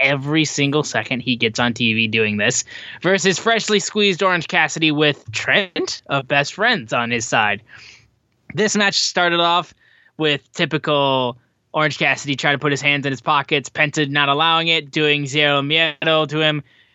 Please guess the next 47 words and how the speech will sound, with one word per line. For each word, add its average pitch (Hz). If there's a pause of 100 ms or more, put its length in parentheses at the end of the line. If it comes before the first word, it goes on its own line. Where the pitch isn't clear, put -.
(140)
Uh, 117 (200)
it 139 (280)
threw 180
his 170
glasses 170
to 165
Trent, 170
who 156
completely 175
missed 160
the 156
grab 147
and 143
just 143
stood 139
there, 139
was 139
just 127
like, 123 (600)
"Well, 101
I 107
guess 120
they're 131
not 131
in 135
my 131
hands, 135
so 113
they're 120
just 113
gonna 123
go 120
ahead 123
and 120
sit 131
on 131
the 131
floor 143
now." 104 (520)
Uh, 117 (100)
these 208
two 233
went 208
at 190
it. 190
It's 156
been 143